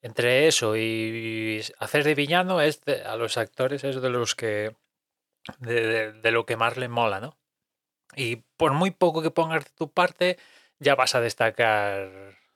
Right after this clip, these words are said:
ya va a destacar tu actuación, ¿no? Y aquí Oscar Isa-, Isaac, pues la verdad es que ha puesto de su parte. Está claro que después de, de ver los cinco primeros episodios, ha puesto de su parte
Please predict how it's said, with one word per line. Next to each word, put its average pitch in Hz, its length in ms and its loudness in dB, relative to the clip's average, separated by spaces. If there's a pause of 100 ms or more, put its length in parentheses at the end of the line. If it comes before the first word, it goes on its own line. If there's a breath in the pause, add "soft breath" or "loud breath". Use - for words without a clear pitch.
(160)
ya 135 140 2
va 135 120 6
a - 20 4
destacar 113 420 0
tu - 140 -4
actuación, 101 600 -6
¿no? 143 160 -14 (500 loud breath)
Y 123 60 4
aquí 131 220 2
Oscar 156 460 4
Isa-, 165 540 -2
Isaac, 180 320 0
pues - 180 -4
la 104 60 -12
verdad 110 300 -2
es 135 100 -2
que 156 240 0 (340)
ha 131 160 4
puesto 131 420 4
de 107 100 -2
su - 160 -8
parte. - 460 -10
Está - 260 -2
claro 117 320 0
que 107 340 -6
después 117 380 -8
de, 110 240 -8
de 113 120 -8
ver 113 200 -4
los 113 240 -8
cinco 110 440 -8
primeros 110 320 -6
episodios, 113 580 -6 (480 soft breath)
ha 131 220 2
puesto 110 460 0
de 110 80 -4
su - 160 -12
parte 127 680 2